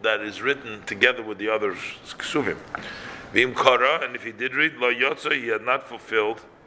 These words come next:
his obligation, because you can't tell that it's, uh, the miracle if it's just with the other scroll. Ein ken hoyse yiseda al shar hayiriyes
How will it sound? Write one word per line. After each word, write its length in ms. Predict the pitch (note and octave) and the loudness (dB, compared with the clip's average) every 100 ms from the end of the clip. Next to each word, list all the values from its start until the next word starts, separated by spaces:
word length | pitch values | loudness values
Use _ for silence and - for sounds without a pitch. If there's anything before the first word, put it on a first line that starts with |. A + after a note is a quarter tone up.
| - - - - - | -20 -20 -20 -20 -10
his 180 | - G2+ | 0 6
obligation, 720 | G#2 G2+ G#2 B2 B2 - G2 | 6 6 -2 0 0 -4 -10
because 300 | A2 C3+ A2+ | -6 -6 -4
you 80 | A#2+ | -6
can't 320 | C3+ C#3+ C#3 | 2 2 2
tell 340 | B2+ C3+ B2 | 0 0 0
that 240 | A2+ A#2 A2 | -2 -2 -2
it's, 260 | G#2+ - | -10 -6
uh, 120 | G#2+ F#2+ F#2 | -6 -4 -8
the 80 | |
miracle 580 | G2 B2+ D3+ A#2+ A#2+ A#2+ - - - - - | 0 2 2 2 0 0 -8 -16 -18 -18 -8
if 60 | |
it's 120 | G2 F#2+ | -4 4
just 200 | B2 A2 | 4 4
with 80 | |
the 80 | G#2 | 4
other 80 | G#2 | 2
scroll. 280 | - F#2 D#2+ | 2 -2 2
Ein 180 | F#2+ D3 | 2 2
ken 220 | D#3+ F3 | 2 0
hoyse 440 | C3 D#3 C#3+ C#3 B2 | 2 -2 -2 -4 -2
yiseda 500 | G#2 - B2+ B2+ B2 | -4 0 2 2 0
al 260 | G#2+ G2+ | -2 -4
shar 260 | - A2 A2+ | -6 -2 -2
hayiriyes 880 | G2+ G2+ G2 F2 F2+ G2 C3 - | -2 -8 -10 -12 -8 -6 -6 -10